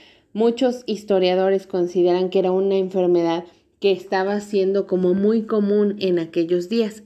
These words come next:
Esa fue la razón por la que el rey de Babilonia supo que había estado enfermo de esa enfermedad tan grave que había matado a muchos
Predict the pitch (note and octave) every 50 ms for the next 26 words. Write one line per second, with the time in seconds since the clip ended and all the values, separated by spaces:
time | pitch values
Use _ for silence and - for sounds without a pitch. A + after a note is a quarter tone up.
0 | - - C#4+ D#4 D4+ - B3 A3+ A#3 - G3+ G3+ G3 G3 G3 F#3 F#3 F3+ F3+ -
1 | - D#3+ D#3 - - - - - - _ _ _ _ G3+ G3 F#3+ F#3 F#3+ F#3 F3
2 | F3 F3 - - G3 F#3 F3 - - F#3+ F#3+ F#3 F3 F3+ G3+ A#3 C4+ C#4 D4+ D4+
3 | D4 D4 C#4 B3+ B3 A3+ G#3+ G3 F3+ E3+ E3 D#3+ D#3 E3 - - _ _ _ _
4 | _ _ - - - C#4 C#4 C#4 - G#3+ F#3+ F#3+ - F#3+ F3 F3 F#3+ G#3+ A3+ C4
5 | - - - B3 A#3+ A#3 A3+ A3 G#3+ - F#3+ F#3 F3+ F3 - G3+ F#3+ F3 F3 F3
6 | F3+ F3 E3+ E3 - F#3+ F#3 F3+ F3+ F3+ E3+ E3+ E3 D#3+ D#3 D#3 D#3 - F3+ F#3
7 | F#3+ F#3+ G3+ G3+ G3 F3+ E3+ E3+ E3 - E3 D#3+ E3 E3+ E3 F3 F3 F3 F3 -
8 | F#3 F#3 F#3 F#3+ G3 G#3 G3+ F3+ E3+ - F3 E3 E3 -